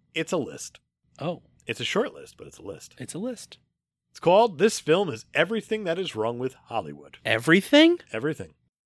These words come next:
Speaker 2: Tell
Speaker 1: In
Speaker 2: me
Speaker 1: five
Speaker 2: what's
Speaker 1: bullet
Speaker 2: wrong.
Speaker 1: points on an Amazon one-star review.
Speaker 2: Number two will blow your mind.
Speaker 1: Number one, take a classic story, throw it out.
Speaker 2: Oh, done, gone, bye.
Speaker 1: Number two,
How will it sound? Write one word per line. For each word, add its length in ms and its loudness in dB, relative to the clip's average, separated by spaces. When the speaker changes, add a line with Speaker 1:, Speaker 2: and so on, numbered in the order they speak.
Speaker 2:
Tell 160 2
Speaker 1:
In 80 0
Speaker 2:
me 60 6
Speaker 1:
five 180 12
Speaker 2:
what's 100 0
Speaker 1:
bullet 200 6
Speaker 2:
wrong. 100 -4
Speaker 1:
points 260 0
on 120 -2
an 80 0
Amazon 340 0
one-star 580 -6
review. 360 -10
Speaker 2:
Number 240 -2
two 240 -2
will 120 -4
blow 220 -6
your 160 -6
mind. 460 -12
Speaker 1:
Number 180 2
one, 280 8
take 240 4
a 40 -20
classic 460 2
story, 440 10
throw 420 -4
it 80 0
out. 320 -6
Speaker 2:
Oh, 220 -4
done, 320 4
gone, 440 -2
bye. 460 0
Speaker 1:
Number 260 2
two, 440 8